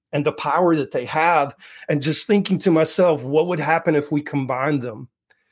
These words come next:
And simply combining these techniques so that we can bring about healing as rapidly as possible, so that we can reset energy imbalances, whether it be in thinking patterns or in disease and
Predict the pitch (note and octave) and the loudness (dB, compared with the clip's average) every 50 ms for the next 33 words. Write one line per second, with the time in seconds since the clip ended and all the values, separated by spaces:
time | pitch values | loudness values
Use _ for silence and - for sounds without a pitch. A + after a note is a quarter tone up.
0 | _ _ _ _ _ _ _ - D3 C#3+ - - - - F3+ G3+ F#3+ - E3+ F3 | _ _ _ _ _ _ _ -10 -4 -2 0 0 0 0 0 -2 -2 -2 -2 -4
1 | E3+ - - D#3+ D3 C#3+ C3 C#3 D#3 E3 E3 D#3+ D3 C#3 C#3+ C3+ - - - - | -2 -2 -2 -2 0 0 2 2 2 2 2 2 2 2 0 -2 -4 -6 -6 -6
2 | C#3 B2+ A#2+ - C3+ C#3 D3+ D3 C3+ C#3 - - - - _ - - - _ - | -8 -8 -8 -6 -6 -4 -2 -2 -4 -4 -6 -6 -6 -8 _ -20 -20 -12 _ -2
3 | - - D#3+ D3 D3 C#3 C3+ B2 - C#3 C3 B2+ C3+ C#3+ E3 F#3+ F#3 - - F3 | 0 2 2 2 2 2 0 -2 -4 -8 -10 -6 -4 -2 -2 -2 -2 0 0 0
4 | D3+ B2 C#3 D3 D3 C#3+ C#3 C3 C3+ C3+ - - - - C#3 D3 D3+ D3 C#3+ C3+ | 2 2 4 4 4 2 2 0 -2 -4 -6 -8 -8 -6 -4 0 0 2 2 0
5 | C3+ B2 B2 A#2 A2+ C3 B2+ C3 C#3 D#3 D#3 D3+ - D#3 C#3 C#3 D3+ C#3+ B2 C3 | -2 -4 -6 -8 -12 -12 -10 -8 -6 -6 -4 -2 -2 -2 0 0 0 0 0 -2
6 | - - - A#2 B2 D3+ - - C#3 C3 A#2+ - - - - - - - - D3+ | -4 -4 -4 -2 -2 -2 -2 -4 -6 -6 -8 -8 -12 -18 -20 -8 -4 -2 -2 0
7 | C#3+ C3+ C#3 D#3+ F3 E3 - D#3 D3 C#3 C3+ C3+ D3+ E3 E3+ D#3+ - - D#3+ F3+ | -2 -2 0 -2 0 2 2 2 2 2 2 0 0 2 2 2 2 2 2 2
8 | E3+ D#3+ D3+ - - D3+ D#3 D#3+ D3+ C#3+ A2+ C3 C#3+ C#3+ C#3 C#3 C3 C#3+ C3+ C#3 | 2 2 0 0 -2 0 0 2 0 0 0 0 2 2 2 0 0 0 0 2
9 | D3 D#3 D#3 D3 D3 - C3+ B2 A#2+ B2 B2+ D3 C#3+ C#3 C3 C3 B2+ C3 C#3+ C#3 | 2 2 2 0 0 -4 -6 -6 -6 -2 0 2 2 2 0 -2 -4 -2 -2 -2
10 | C3 B2 - - E3 F3+ F3 - F3+ E3 D3+ - D#3 D3+ D#3 D#3 D#3 D#3+ D#3+ D#3+ | -2 -4 -4 -2 0 0 0 2 2 0 2 2 2 2 4 4 4 4 2 2
11 | - - - - - - - - _ _ C3+ C#3 C#3 C#3+ C#3 C#3 C#3 - C#3+ C#3 | 0 -4 -8 -12 -18 -20 -20 -20 _ _ 0 2 4 4 2 2 0 -2 -2 -2
12 | B2+ A2+ C3+ C3 A#2 - - D3 D3 E3 E3+ E3+ E3+ E3 C#3+ - - - D3+ D3 | -2 -2 -4 -4 -4 -2 -2 -2 -2 0 0 0 0 0 0 -2 -2 -2 -4 -4
13 | C#3 C3+ | -4 -6